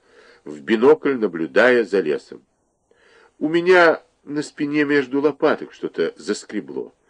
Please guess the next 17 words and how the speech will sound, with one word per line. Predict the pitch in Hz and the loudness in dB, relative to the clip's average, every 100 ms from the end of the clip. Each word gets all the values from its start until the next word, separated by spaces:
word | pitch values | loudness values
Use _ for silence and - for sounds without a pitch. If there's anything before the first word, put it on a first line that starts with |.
| _ - | _ -8
Это | 175 170 | -2 -2
первый | - 180 156 143 | 2 2 4 0
признак». | 117 98 - - _ _ _ _ _ _ _ _ _ | -2 -6 -8 -20 _ _ _ _ _ _ _ _ _
«Так | - 156 208 - | 2 4 2 -6
и | |
есть», | 131 143 - - - _ _ _ _ - | -8 -4 -6 -6 -20 _ _ _ _ -4
воскликнул | 85 95 - 95 - 90 | 0 0 -2 -10 -8 -10
Чертыханов, | - 85 - 80 - 151 180 170 | -6 -8 -6 -8 0 2 2 -4
передавая | - 80 76 76 95 123 | -8 -6 -2 0 0 -2
мне | 104 95 | -4 -12
бинокль. | 87 73 65 65 - 69 _ _ | -8 -8 -8 -12 -16 -20 _ _
«Глядите». | - 175 127 127 - - _ _ _ _ _ _ _ _ _ _ _ _ _ _ _ | -4 -2 -2 -8 -6 -14 _ _ _ _ _ _ _ _ _ _ _ _ _ _ _
Как | 120 117 | 2 2
бы | 110 | 4
оправдывая | 110 - 110 120 98 95 95 | 4 6 6 6 4 4 4
прогнозы | - 90 76 101 95 82 | 4 -2 0 -4 -4 -8
Чертыханова, | - 76 - - 131 156 156 160 160 | -8 -8 -8 0 2 2 2 2 0